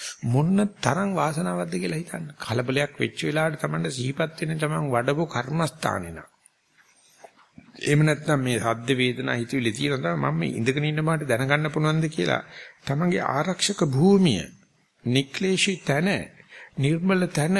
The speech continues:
කලබලෙදී සිහිපත් වෙනවා නම් ඒක තමයි කියන්නේ ධම්මෝ හවේ රක්ඛති ධම්මචාරි. ඒකට අපිට කවුරුත් එක තරහක්වත්, තක්කු මුක්කක්වත් නැහැ. කලබලයකදී අම්මා මතක් කරලා බනින්න ඕනකමකුත් නැහැ. Tamanට අරමුණ සිහිපත් කරන තරම් භාවනා කරන්න කොච්චර භාවනා කරන්න වෙයිද?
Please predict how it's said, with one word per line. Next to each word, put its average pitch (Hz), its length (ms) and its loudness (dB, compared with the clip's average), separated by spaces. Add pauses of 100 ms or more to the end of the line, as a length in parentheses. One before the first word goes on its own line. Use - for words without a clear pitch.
(280)
කලබලෙදී 175 720 2
සිහිපත් 170 520 0
වෙනවා 143 260 0
නම් 127 160 -4
ඒක 147 180 -4
තමයි 120 280 -2
කියන්නේ 151 300 0
ධම්මෝ 143 440 2
හවේ 139 360 2
රක්ඛති 131 460 -2
ධම්මචාරි. 87 640 -6 (840)
ඒකට 151 260 2
අපිට 131 220 0
කවුරුත් 123 280 -2
එක 110 160 0
තරහක්වත්, 113 720 0 (180)
තක්කු - 320 -6
මුක්කක්වත් 156 640 -2
නැහැ. 104 320 -6 (380)
කලබලයකදී 147 920 0 (300)
අම්මා 120 280 -2
මතක් 135 240 0
කරලා 139 240 -4
බනින්න 139 260 2
ඕනකමකුත් 131 580 0
නැහැ. 117 400 0 (520)
Tamanට 175 400 -2
අරමුණ 160 440 2
සිහිපත් 180 400 0
කරන 165 300 -2
තරම් 151 300 0
භාවනා 147 640 0
කරන්න 127 300 0
කොච්චර 147 520 -2
භාවනා 143 420 -2
කරන්න 131 260 -4
වෙයිද? 127 260 -8